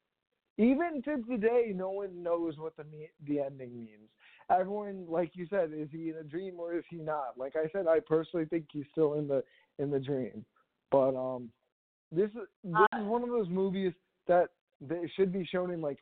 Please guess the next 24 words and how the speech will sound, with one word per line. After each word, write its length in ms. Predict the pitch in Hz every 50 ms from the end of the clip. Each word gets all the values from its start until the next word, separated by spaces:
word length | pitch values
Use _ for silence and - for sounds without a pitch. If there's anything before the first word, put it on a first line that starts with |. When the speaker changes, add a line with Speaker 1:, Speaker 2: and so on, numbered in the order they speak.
| _ -
Speaker 1:
film 280 | 180 196 202 190 185 160 -
school, 400 | - 180 180 175 175 170 165 - _ _ _ _ _ _ _ -
and 180 | 156 147 151 165 175
I 140 | 175 160 151
just 200 | 151 156 147 -
think 180 | 165 151 143 143
it's 100 | 135 -
a 60 | 139
fantastic 600 | - 143 135 120 117 135 127 123 123 - _ 123
movie. 320 | 127 127 127 123 120 127 127
And 100 | 123 127
everyone, 300 | 127 127 139 143 160 - - - - _ _ -
everyone 560 | 240 269 269 339 381 415 440 440 403 320 196
didn't 280 | 185 247 311 320 269 214
like 280 | 208 233 254 269 -
it 80 | 247 196
when 160 | 180 160 156
it 100 | 143 -
came 160 | 156 147 151
out 180 | 139 131 131 117 _
for 80 | 147 139
some 160 | - 151 139 135
reason 340 | 139 143 139 139 143 143 131
too, 280 | - 160 156 139 117 -